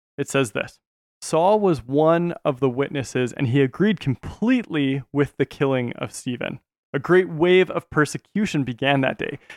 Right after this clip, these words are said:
sweeping over the church in Jerusalem, and all of the believers, except the apostles, were scattered through the regions of Judea and Samaria. Some devout man came and buried Stephen with great mourning. But Saul was going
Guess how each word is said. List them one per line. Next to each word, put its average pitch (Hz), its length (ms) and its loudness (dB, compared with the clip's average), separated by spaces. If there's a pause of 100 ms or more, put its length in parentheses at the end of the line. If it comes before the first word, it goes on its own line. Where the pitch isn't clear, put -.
(100)
sweeping 185 460 2
over 170 300 2
the 143 100 0
church - 400 -2
in 135 100 -4
Jerusalem, 123 560 -4
and 139 160 0 (220)
all 208 340 2
of 196 100 0
the 190 80 2
believers, 147 480 0
except - 460 -2
the 190 140 -4
apostles, 180 480 -6
were 143 100 -6
scattered 175 720 0 (340)
through 196 280 0
the 175 100 0
regions 151 560 -2
of 123 160 -6
Judea 143 500 2
and 123 140 -6
Samaria. 127 600 -4 (360)
Some 190 320 2 (320)
devout 165 320 2
man 160 240 4
came 165 400 -2
and 135 160 -6
buried 185 340 -6
Stephen 151 480 -4
with 120 160 -10 (120)
great 151 320 -2 (260)
mourning. 131 480 -6 (480)
But 160 140 2
Saul 185 260 4
was 202 140 0
going 160 300 0